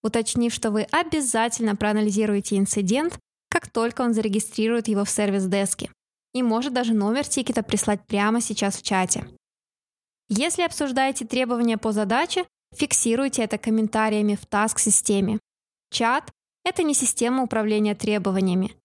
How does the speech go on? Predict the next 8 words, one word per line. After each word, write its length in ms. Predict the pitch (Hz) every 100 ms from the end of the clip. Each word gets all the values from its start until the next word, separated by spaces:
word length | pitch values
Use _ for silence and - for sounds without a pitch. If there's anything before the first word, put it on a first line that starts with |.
| _ _
Договоренности 640 | 226 220 233 262 320 302 240
потеряются 680 | 233 - 226 226 302 294
в 60 | 226
многочисленных 760 | 220 226 - 226 226 208 202
окнах 460 | - 262 - 285 -
и 120 | -
комнатах 540 | - 214 220 233 220
переписки. 680 | - 202 196 190 190 - -